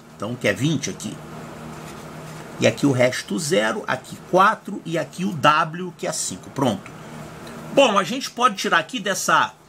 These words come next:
primeira divisão que o x é igual a vinte e cinco vezes y mais vinte. X vale vinte e cinco vezes y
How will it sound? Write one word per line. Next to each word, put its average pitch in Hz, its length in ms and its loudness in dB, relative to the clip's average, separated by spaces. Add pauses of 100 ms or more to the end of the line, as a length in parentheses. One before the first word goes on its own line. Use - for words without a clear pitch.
(180)
primeira 180 400 2
divisão 147 640 2
que - 80 -8
o 220 80 -4
x - 640 -2 (200)
é 175 120 6
igual 175 200 6
a 175 40 2
vinte 220 260 -6
e - 40 -4
cinco 165 420 -4
vezes 160 520 0
y 185 440 2
mais 202 340 4
vinte. 170 720 -2 (880)
X - 720 2
vale 104 440 4
vinte 147 340 -6
e 139 40 -6
cinco 107 400 -4
vezes 143 340 2
y 247 480 0